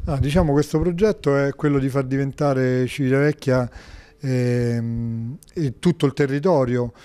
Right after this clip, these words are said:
eh, dipendente da energie rinnovabili al cento per cento e di creare un porto off-grid, cioè staccato completamente dalla rete, che dipenda dalle energie ri-, rinnovabili e dalla produzione di idrogeno.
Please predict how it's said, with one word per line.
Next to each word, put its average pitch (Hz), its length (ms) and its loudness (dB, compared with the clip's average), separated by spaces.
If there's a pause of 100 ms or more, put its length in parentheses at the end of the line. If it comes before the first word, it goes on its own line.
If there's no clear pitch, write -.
(300)
eh, 123 680 0
dipendente 151 600 0
da 139 280 2
energie 139 420 0
rinnovabili 135 560 -2
al 139 60 -2
cento 139 340 -4
per 160 120 -2
cento 165 680 -2 (280)
e 131 220 -4
di 139 100 0
creare 139 580 2
un 139 220 -2
porto 175 480 0
off-grid, 139 800 -2
cioè 127 220 -4
staccato 135 540 -4
completamente 135 640 -2
dalla 151 220 2
rete, 175 440 2 (340)
che 135 160 -4
dipenda 139 460 0
dalle 135 400 0
energie 143 500 -2
ri-, 156 180 -6
rinnovabili 156 720 0
e 135 60 2
dalla 131 220 0
produzione 135 720 -2
di 127 180 0
idrogeno. 123 600 -4